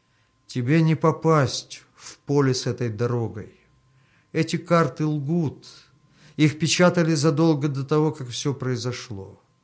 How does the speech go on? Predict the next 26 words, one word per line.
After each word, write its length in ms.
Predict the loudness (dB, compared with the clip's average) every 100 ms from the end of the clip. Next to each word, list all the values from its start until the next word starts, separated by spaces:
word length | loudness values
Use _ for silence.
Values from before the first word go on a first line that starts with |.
| _ _ _ _ _ _ _ _
Они 240 | 0 4 6
рассказывают 760 | 4 2 2 2 2 0 2
о 60 | 2
линиях, 500 | 2 2 2 2 -2
которые 380 | -6 -2 0 0
никогда 480 | -2 -2 -2 0 0
не 120 | 0
были 220 | 0 -2
достроены, 760 | 0 -2 -2 0 0 0 -2 -6
о 120 | -10
станциях, 600 | -4 0 0 0 -6 -4
которые 420 | -6 -2 0 4
обрушились, 840 | 2 2 2 2 0 -8 -8 -12 -18 -20 _
погребая 500 | -2 0 4 4 4
под 180 | 0 -6
сводами 420 | -2 -2 0 -2
сотни 440 | -2 -2 -2 -2
невинных. 640 | -2 0 0 0 0 -2 -8 -16 _ -20 0
Они 180 | 6 8
умалчивают 880 | 8 6 6 6 4 0 0 0
о 60 | 0
страшных 560 | -2 0 0 0 -6 -4
опасностях, 920 | -6 0 2 2 -4 -8 -6 -10 -10 -20 -20 _
таящихся 720 | 4 6 4 2 -4 -4 -2
на 80 | -2
пути 540 | -2 -2 2 2 2